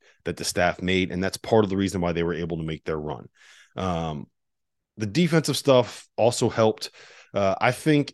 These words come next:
I, I don't think that you want to be a team that's just gonna play zone. I don't think that UConn wants to be a team that's just gonna play that one three one. To me, th-, those are just kind of defenses that you can throw at people, and it ch-, kind of changes what the game is going to be.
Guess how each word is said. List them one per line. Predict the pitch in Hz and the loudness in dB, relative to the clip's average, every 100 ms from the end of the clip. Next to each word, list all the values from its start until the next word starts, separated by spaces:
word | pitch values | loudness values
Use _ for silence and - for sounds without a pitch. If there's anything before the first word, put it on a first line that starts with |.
| _ | _
I, | 139 - | 0 4
I | 156 | 2
don't | 170 | 4
think | 160 | 2
that | 139 | 0
you | 120 120 | 0 2
want | 98 113 - | 2 0 -2
to | - | -6
be | 101 110 | 0 0
a | 101 | 0
team | - 110 | 0 0
that's | 98 - | -2 -8
just | - 101 - | -4 -4 -2
gonna | 107 95 | -4 0
play | 107 98 | 2 2
zone. | 98 98 98 | 2 0 -2
I | - 104 | -2 -2
don't | 113 | -2
think | 117 | -4
that | 104 95 | -4 -6
UConn | 92 98 82 | -6 -6 -4
wants | 87 92 | -4 -4
to | 92 | -4
be | 98 | -4
a | |
team | 92 101 | -4 -6
that's | 90 | -6
just | - 90 | -6 -6
gonna | 104 | -8
play | 92 98 | -4 -2
that | 90 85 | -2 -4
one | 90 | -6
three | 90 90 | -4 -4
one. | 90 90 92 - - - _ | -2 -2 -4 -6 -16 -20 _
To | - 127 | -2 4
me, | 127 139 143 143 - - _ | 6 8 6 2 -6 -16 _
th-, | 120 113 | -8 -4
those | 120 117 127 | -6 -4 -6
are | |
just | 113 110 - | -4 -6 0
kind | 123 | 0
of | 101 | 2
defenses | 110 - 104 98 | -2 -2 -2 -2
that | 92 90 | -4 -4
you | 95 | -4
can | 98 | -6
throw | - 85 90 101 | -6 -4 0 0
at | 98 | 0
people, | 117 - 120 104 | -8 -4 -4 -4
and | 92 | -8
it | - | -8
ch-, | - 104 110 | -8 -8 -4
kind | 101 90 | -4 -4
of | |
changes | - 101 95 98 | -6 -4 -4 -4
what | 92 104 | -4 -4
the | 92 | -4
game | 87 92 | -4 -2
is | 90 | -4
going | 80 90 82 | -4 -6 -6
to | 73 | -8
be. | 82 90 | -4 -4